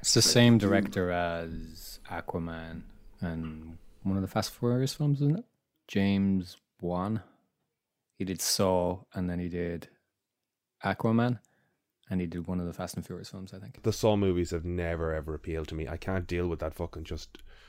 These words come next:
Speaker 3: torture.
Speaker 2: I think the first one was decent, but I think it just ran away with itself.
Speaker 1: Yeah, the, the first one is, is not as bad. I mean, they, they wanted people to think it was much gorier and more violent than it actually was. That was part of the marketing.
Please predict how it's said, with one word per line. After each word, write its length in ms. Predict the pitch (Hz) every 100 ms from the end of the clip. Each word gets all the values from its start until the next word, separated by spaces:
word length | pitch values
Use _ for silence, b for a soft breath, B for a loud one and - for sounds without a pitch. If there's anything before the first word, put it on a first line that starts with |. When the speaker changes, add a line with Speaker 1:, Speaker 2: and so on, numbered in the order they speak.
| b -
Speaker 3:
torture. 560 | - 80 82 90 80 - - - -
Speaker 2:
I 100 | 180
think 180 | 247 269
the 80 | 220
first 320 | - 180 165
one 120 | 131
was 180 | 107 -
decent, 540 | - 127 - 98 80 -
but 160 | -
I 80 | 101
think 220 | 135 131
it 40 | 131
just 120 | 110 117
ran 240 | 117 110 104
away 120 | 110
with 120 | 92
itself. 480 | 92 - 85 - - -
Speaker 1:
Yeah, 200 | 113 92
the, 120 | 101
the 140 | -
first 280 | 110 165 -
one 220 | 120 104 107
is, 800 | 101 95 92 90 85 82 - - _ - _ _
is 160 | 117 123
not 180 | 131 139
as 100 | 120
bad. 180 | 117
I 40 | 107
mean, 240 | 113 104
they, 280 | 95 101 95 _ _
they 260 | - 95 92
wanted 460 | 90 95 104 98 -
people 260 | 98 95 87
to 100 | 95
think 240 | 92 90
it 20 |
was 180 | 85 82
much 540 | 87 90 87 - - b b b b b b b b b _ _ -
gorier 520 | 98 98 98 92 90
and 100 | 90
more 160 | 90
violent 420 | 90 92 87 87 82
than 180 | 87
it 120 | 85 - _ -
actually 360 | 90 - 90
was. 300 | 82 82 80
That 120 | 87
was 80 | 85
part 220 | - 90
of 60 | 85
the 60 | 85
marketing. 520 | 85 82 90 87